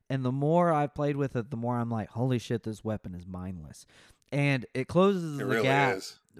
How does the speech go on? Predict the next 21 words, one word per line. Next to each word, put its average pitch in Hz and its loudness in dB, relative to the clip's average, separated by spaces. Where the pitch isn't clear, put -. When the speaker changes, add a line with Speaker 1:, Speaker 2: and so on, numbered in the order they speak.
Speaker 1:
between 131 -2
people 135 -2
who 127 0
are 113 0
not 120 -2
good 165 4
and 123 -4
people 117 -4
who 113 -4
are 104 -2
good. 92 -8
And 131 0
Speaker 2:
Yeah, 117 0
when 113 -2
you 113 0
add 131 2
the 120 -4
auto 123 4
aim 104 0
ass-, - -8
like, 107 -8